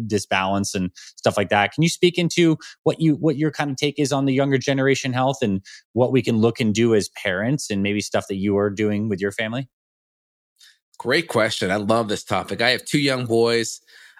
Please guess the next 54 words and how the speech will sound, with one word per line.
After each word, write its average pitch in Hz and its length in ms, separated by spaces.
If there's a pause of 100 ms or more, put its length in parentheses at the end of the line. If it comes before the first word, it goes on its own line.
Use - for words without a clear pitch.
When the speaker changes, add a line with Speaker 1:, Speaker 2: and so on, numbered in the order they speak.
Speaker 2:
Um, 101 260
Hudson 120 480
is 101 260
four, 135 380
Aiden 117 320
is 98 140
six. - 400
So 104 500
we're 127 140
in 131 120
the 120 80
thick 123 240
of 123 100
it. 127 180
Speaker 1:
Mm-hmm. 95 80
Speaker 2:
They 117 160
are 101 180
super 147 560
strong-willed 117 640
kids. 120 420
And 104 140
so 110 120
we're 110 180
always, 123 580 (420)
we're 117 140
always 123 400
doing 113 280
this. 101 260
And 110 100
so 123 200 (280)
I 131 80
think 185 160
the 143 60
first 160 260
thing 147 140
when 127 100
it 123 100
comes 120 280
to - 80
health 104 320
is 101 100
the - 120
big 190 200
mistake 143 320
I 113 60
see 110 260
parents 110 640
make 95 380
when 92 100
it - 100
comes 107 360
to 98 180
their 87 140
kids 110 480